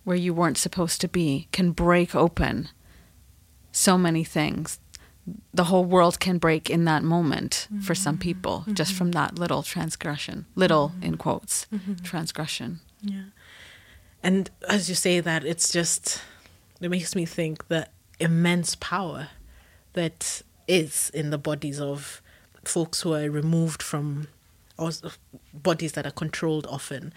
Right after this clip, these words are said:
Speaker 2: and wh-, what it means when we collectivize that power, right? 'Cause one of the things that I find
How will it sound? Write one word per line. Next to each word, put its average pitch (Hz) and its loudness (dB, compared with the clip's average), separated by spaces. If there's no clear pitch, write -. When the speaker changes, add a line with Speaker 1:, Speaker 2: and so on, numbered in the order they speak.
Speaker 2:
and 156 -4
wh-, 175 0
what 170 2
it 170 -2
means 165 2
when 160 -2
we 156 -4
collectivize 147 -6
that - -14
power, 143 -10
right? 160 -8
'Cause 165 -6
one 165 2
of 165 2
the 160 0
things 160 -2
that 156 -2
I 147 -2
find 156 -2